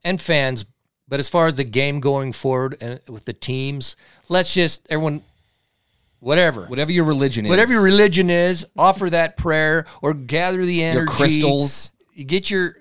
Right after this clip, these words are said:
Speaker 1: you know, seven auras working properly. I don't really care, but let's make sure that these teams aren't affected.
Speaker 2: Now,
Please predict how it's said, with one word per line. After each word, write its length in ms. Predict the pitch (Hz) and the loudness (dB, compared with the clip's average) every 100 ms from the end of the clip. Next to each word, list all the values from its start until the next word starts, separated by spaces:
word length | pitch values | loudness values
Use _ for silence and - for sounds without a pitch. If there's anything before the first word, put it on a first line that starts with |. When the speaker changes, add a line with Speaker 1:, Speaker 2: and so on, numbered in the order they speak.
| _ - | _ -12
Speaker 1:
you 80 | |
know, 260 | 147 139 - _ _ _ | -6 -6 -8 _ _ _
seven 420 | - - 180 185 | -8 -4 -2 -2
auras 460 | 165 165 160 156 131 | 0 0 2 -2 -4
working 480 | 139 156 151 151 131 | -4 -6 -6 -10 -8
properly. 580 | 170 151 147 151 143 | -4 -2 -2 -6 -4
I 120 | - 190 | -2 2
don't 140 | 208 | 4
really 160 | 180 160 | 4 0
care, 440 | - 165 190 196 - _ | -2 -2 -2 -6 -14 _
but 60 | 147 | -8
let's 180 | 190 - | -8 -6
make 220 | 175 165 | -6 -6
sure 360 | - 175 170 156 | -6 -4 -2 -2
that 280 | 143 139 - _ _ _ _ _ _ _ _ _ _ | -2 -2 -6 _ _ _ _ _ _ _ _ _ _
these 180 | 135 139 | -6 -4
teams 340 | - 170 151 | -2 -2 -2
aren't 260 | 170 147 139 | -4 -4 -4
affected. 800 | 120 - - - 127 - - - - | -10 -12 -10 -6 -6 -6 -20 -18 -4
Speaker 2:
Now, 280 | 143 127 | -2 0